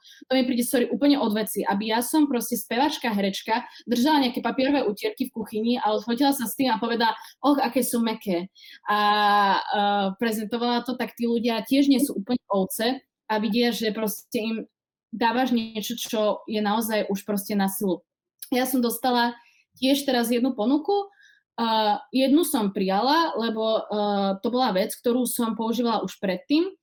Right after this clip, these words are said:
Prišla mi super, strašne sa mi páči ich dizajn. E, nie je to úplne brutálne niečo, čo by so mnou súviselo, ale používam to v dennodennom živote, preto som si povedala, že áno, môžem to dať. A potom prišla vec, ktorá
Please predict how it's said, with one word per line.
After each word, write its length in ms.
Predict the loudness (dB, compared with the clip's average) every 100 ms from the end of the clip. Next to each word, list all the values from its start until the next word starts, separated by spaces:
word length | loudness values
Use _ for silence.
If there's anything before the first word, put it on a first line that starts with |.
| _ -6
Prišla 320 | -4 -2 0
mi 80 | 0
super, 400 | -2 -2 2 2 2
strašne 320 | -2 -4 -4
sa 160 | -4 -4
mi 80 |
páči 320 | -4 -4 -4 -2
ich 20 |
dizajn. 560 | -2 0 2 4 4 4
E, 20 | 2 0 0 0 -2 -4 -12 _ _ 0
nie 240 | 4 4
je 40 | 2
to 60 | 0 -2 _ _
úplne 480 | -4 0 0 2 2
brutálne 560 | 2 0 2 2 2
niečo, 240 | 0 -2 -2
čo 160 | -2
by 40 | -2
so 80 | -2 -2
mnou 60 |
súviselo, 560 | -4 -6 -4 -2 0 0
ale 480 | 0 0 0 0 -2 -4
používam 480 | -2 0 0 0
to 80 | 0
v 160 | -4 -4
dennodennom 400 | -4 -2 0 -2
živote, 400 | -4 -4 -2 -2
preto 240 | -2 -4
som 80 | -8
si 160 | -8 -4
povedala, 240 | -2 -2
že 400 | -2 0 0 -2
áno, 480 | -4 -2 0 0 -4 -4
môžem 320 | -2 -2 -2
to 160 | -2 -2
dať. 240 | 0 -2 -6 _ _ -20 _ _
A 80 | -4
potom 240 | -2 0
prišla 400 | 0 0 0 -2
vec, 240 | 0 0 0 -2
ktorá 400 | 0 2 0